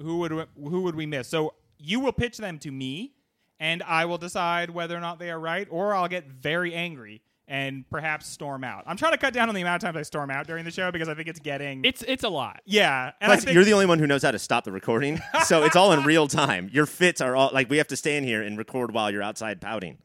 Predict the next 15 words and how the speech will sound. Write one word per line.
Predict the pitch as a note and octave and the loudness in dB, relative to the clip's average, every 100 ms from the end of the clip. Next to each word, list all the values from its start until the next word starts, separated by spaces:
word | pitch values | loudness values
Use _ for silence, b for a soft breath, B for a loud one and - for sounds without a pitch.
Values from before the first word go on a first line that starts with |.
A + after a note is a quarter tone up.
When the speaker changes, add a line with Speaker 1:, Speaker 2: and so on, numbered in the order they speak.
| - | -8
Speaker 1:
If | G3 | -4
you | A3+ | -2
storm | C4 - G#3+ A3 | -2 -2 0 2
out | G#3+ G#3 D3+ | 2 2 2
one | D#3 F3 | -2 0
time, | G#3+ A3 | -2 -2
people | G#3 F3+ | -4 -6
are | |
like, | D#3 C3 | -4 -4
"Oh, | D3+ | -4
damn, | D#3 C3+ D#3+ | -4 -6 -8
he's | A#2+ C3+ | -12 -18
re-, | C3+ - | -20 -18
really | C#3 C3+ | -14 -12
upset." | B2+ B2+ D3+ | -12 -10 -10